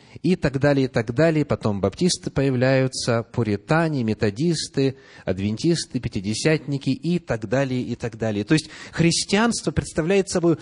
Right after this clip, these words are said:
раздробленную картину. И Священное Писание предостерегает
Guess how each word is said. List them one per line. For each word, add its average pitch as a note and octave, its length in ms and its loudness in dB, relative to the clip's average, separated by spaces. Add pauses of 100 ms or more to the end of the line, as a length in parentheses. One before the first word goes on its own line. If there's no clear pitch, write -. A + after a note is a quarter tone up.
(160)
раздробленную D#3+ 1900 4 (180)
картину. - 800 -2 (500)
И A#2 80 0
Священное A3 640 0
Писание A3 420 0
предостерегает E3+ 960 2